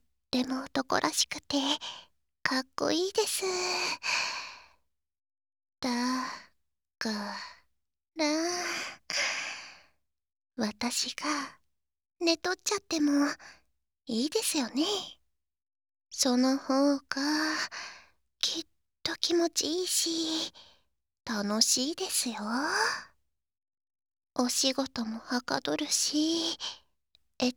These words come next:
チな気持ちも、たくさん私が解消してあげますから。ねえ、いいでしょ？えー、ダメなんですか？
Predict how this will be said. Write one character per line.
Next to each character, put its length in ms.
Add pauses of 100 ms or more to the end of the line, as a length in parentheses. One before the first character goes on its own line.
チ 160
な 60 (120)
気 180
持 160
ち 200
も、 200 (960)
た 180
く 140
さ 300
ん 140
私 420
が 220
解 240
消 260
し 120
て 120
あ 100
げ 140
ま 120
す 180
か 100 (120)
ら。 80 (3250)
ね 420 (100)
え、 360 (800)
い 140
い 20
で 140
し 180
ょ？ 40 (1700)
え 20
ー、 440 (1120)
ダ 140
メ 180
な 180
ん 80
で 80
す 180
か？ 140